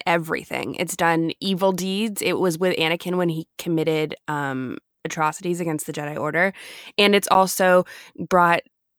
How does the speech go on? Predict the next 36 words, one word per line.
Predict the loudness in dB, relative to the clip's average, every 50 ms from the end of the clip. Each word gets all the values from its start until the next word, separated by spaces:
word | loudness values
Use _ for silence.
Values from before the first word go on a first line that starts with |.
| _ -10 -6
so | -2 2 2 4
much | 4 4 2 0 0
joy | 0 2 4 4 4 4 4 2 0 0
to | 0 0 0
Luke | 2 2 2 2 0 0 0
when | 0 0 0
he | 0 0 -2
had | -4 -6 -6
this | -6 -6 -6 -6
relic | -6 -6 -6 -4 -4 -6 -8 -10 -12 -14 -12
suddenly | -8 -6 -4 -2 0 0 0 0 -2
from | -4 -4 -4 -4 -4 -4
his | -4 -4 -4 -4 -4 -2
father | 0 2 2 2 0 -2 -2 -2
that | -4 -4
he | -4 -2
never | -2 0 0 -2 -2 -2
knew. | -2 -2 -2 0 0 -2 -2 _ _ -20 -20 -20 -20 -16 -8 -2
Um, | 0 2 4 4 4 2 2
and | 2 2 4 4 4 4 2 2 0
it | -4 -6
called | -2 0 4 4 6 6 4 2 2 0
immediately | 2 4 4 4 4 2 0 0 0 0
to | 0 0
Rey. | 2 4 4 6 6 4
I | 4 2 0
feel | 0 2 2
like | 4 4 2 0 -2 _ -20 -20 -10 _ 2
there's, | 4 4 4 2 -2 _ -16 -10
you're | -4 0 2 2 2
right, | 2 2 2 2 2
there's | 0 0 -2
so | 0 2 2 4
much | 4 4 2 2
wrapped | 2 2 2 2 0
up | 0 0 0 -2